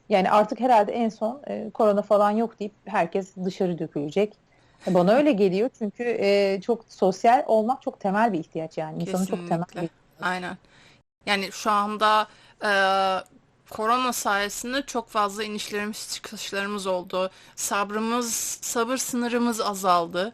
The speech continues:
Speaker 2: Artık hiçbir şeye sabrımız yok. E, gerçekten, e, çok tuhaf bir dönemden geçiyoruz. Allah hayır etsin. <laughs> Ne diyeyim, başka bir şey
Speaker 1: Evet.
Speaker 2: diyemiyorum.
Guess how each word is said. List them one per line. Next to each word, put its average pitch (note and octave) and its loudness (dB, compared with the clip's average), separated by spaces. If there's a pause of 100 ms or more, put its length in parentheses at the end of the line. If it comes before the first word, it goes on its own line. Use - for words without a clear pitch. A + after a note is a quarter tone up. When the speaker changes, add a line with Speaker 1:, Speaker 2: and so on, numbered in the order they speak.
(320)
Speaker 2:
Artık - -6
hiçbir - -8
şeye A3 -6
sabrımız F#3+ -4
yok. F3+ -6 (180)
E, F#3 -2 (600)
gerçekten, G3+ -4 (140)
e, - -6
çok - -16
tuhaf G#3 -2
bir F#3+ -12
dönemden F3 -4
geçiyoruz. G3 -10 (580)
Allah A3 -2
hayır G3+ -2
etsin. F#3+ -8
<laughs> - -20
Ne G3 -6
diyeyim, A3+ -6
başka G3 -8
bir F3+ -12
şey - -6
Speaker 1:
Evet. A3 4
Speaker 2:
diyemiyorum. G3+ 4